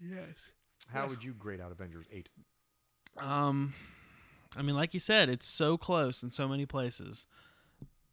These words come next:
Speaker 1: But, uh, the fact of the matter is, it's close, but, um, it's not quite there. So I'm gonna give the writing,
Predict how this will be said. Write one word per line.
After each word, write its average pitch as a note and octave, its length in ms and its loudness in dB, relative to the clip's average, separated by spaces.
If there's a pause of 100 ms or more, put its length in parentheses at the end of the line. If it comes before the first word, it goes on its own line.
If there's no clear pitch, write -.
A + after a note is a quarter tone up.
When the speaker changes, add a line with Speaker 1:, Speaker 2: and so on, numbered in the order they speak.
(220)
Speaker 1:
But, A2 440 0 (460)
uh, B2 80 -4
the A#2+ 120 -4
fact B2+ 240 -2
of C3+ 60 0
the C#3 60 2
matter E3+ 300 4
is, F3 220 2
it's - 380 -2
close, F3 420 2
but, G#2+ 360 -2 (440)
um, G2+ 540 -8 (260)
it's - 160 -12
not C3+ 160 -2
quite D3 300 -2
there. G#2+ 280 -6
So G2+ 540 -4 (880)
I'm B2+ 140 -2
gonna D3+ 160 0
give D#3+ 140 0
the C#3 100 2
writing, D3 600 4